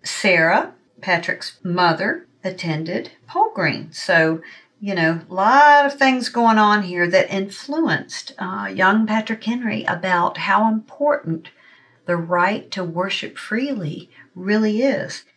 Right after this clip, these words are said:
Now, Samuel Davies not only was a wonderful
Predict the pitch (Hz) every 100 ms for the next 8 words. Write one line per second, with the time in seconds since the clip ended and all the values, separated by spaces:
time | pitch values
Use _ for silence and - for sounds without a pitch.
0 | _ _ - 190 175 - 226 226 190 175
1 | 190 226 277 220 160 - 170 165 202 254
2 | 196 165 156 156 151 151 156 - - _
3 | _ _ _ - 180 170 165 190 233 220
4 | - - 147 135 -